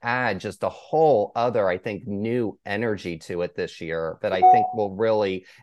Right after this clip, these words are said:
as people walk up, it's really, I think, gonna feel really special, even more so than it has, you know, every other year, because you're really gonna kind of see everything elevated from, you know, not just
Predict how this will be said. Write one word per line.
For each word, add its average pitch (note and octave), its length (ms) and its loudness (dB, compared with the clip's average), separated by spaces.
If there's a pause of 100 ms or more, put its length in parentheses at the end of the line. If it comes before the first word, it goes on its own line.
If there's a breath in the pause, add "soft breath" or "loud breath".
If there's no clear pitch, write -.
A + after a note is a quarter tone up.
as A#2 160 -2
people E3 380 0
walk G#2+ 340 4
up, G2+ 280 0
it's G2+ 240 -6
really, A#2+ 340 2
I G#2+ 100 0
think, G#2+ 220 -4
gonna G2 180 -2
feel F#2 360 -2
really F#2 340 -2
special, A2+ 920 0 (460)
even C#3 340 4
more A#2 320 4
so F#2+ 560 -2
than G2+ 200 -4
it F#2 80 -8
has, F#2 540 -2
you G#2+ 200 -2
know, - 200 -2 (260)
every G#2 340 0
other G2 240 2
year, F2 240 -2
because F2+ 320 -6
you're G#2+ 120 -2
really A#2 320 0
gonna G2+ 260 -4
kind G2+ 280 -6
of F2+ 120 -6 (420 soft breath)
see C3+ 640 0 (1500)
everything C3 720 4
elevated G2+ 580 2
from, F#2+ 520 -2
you A#2 80 -2
know, G2 340 0 (140)
not A#2+ 320 0
just A#2+ 280 0